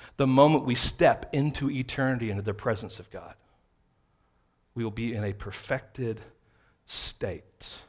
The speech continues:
The, the lingering, nagging presence of sin will be gone. Okay? Now, having said all that,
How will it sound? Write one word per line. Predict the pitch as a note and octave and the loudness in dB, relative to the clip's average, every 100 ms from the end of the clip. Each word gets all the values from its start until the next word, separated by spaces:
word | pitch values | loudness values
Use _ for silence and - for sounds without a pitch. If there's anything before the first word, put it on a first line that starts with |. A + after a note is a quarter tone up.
| _ _ _ _ _ _ _ _ _ _ _ _ _ | _ _ _ _ _ _ _ _ _ _ _ _ _
The, | B2 | -6
the | C3+ A2+ G#2 | -4 -2 0
lingering, | A2 B2 E3 D#3+ D#3 C#3+ C3+ B2 - | 0 0 0 0 0 0 0 -4 -4
nagging | A#2 A#2 A#2+ C3 C3+ C3 B2 | -2 0 0 0 0 0 -2
presence | A#2+ B2+ A2+ A2+ A2+ - - - - | -4 -4 -4 -4 -10 -10 -10 -12 -14
of | G#2 | -10
sin | - - A#2 G2+ F#2+ - _ _ _ _ _ _ _ - | -8 -4 -4 -4 -6 -10 _ _ _ _ _ _ _ -12
will | A2 G#2 | -8 -6
be | G2+ - | -6 -8
gone. | - F#2 F2+ D#2+ - - - _ _ _ _ _ _ _ _ _ _ _ _ _ _ _ | -8 -8 -8 -16 -18 -20 -20 _ _ _ _ _ _ _ _ _ _ _ _ _ _ _
Okay? | - F#2 - | -12 -12 0
Now, | B2+ G2 - - - _ _ _ _ _ _ _ - - | 2 2 0 -18 -20 _ _ _ _ _ _ _ -12 -6
having | A#2 | -4
said | G2+ - D3 | -2 2 6
all | A#2 F#2 | 6 6
that, | F2+ G2+ - | 2 0 -4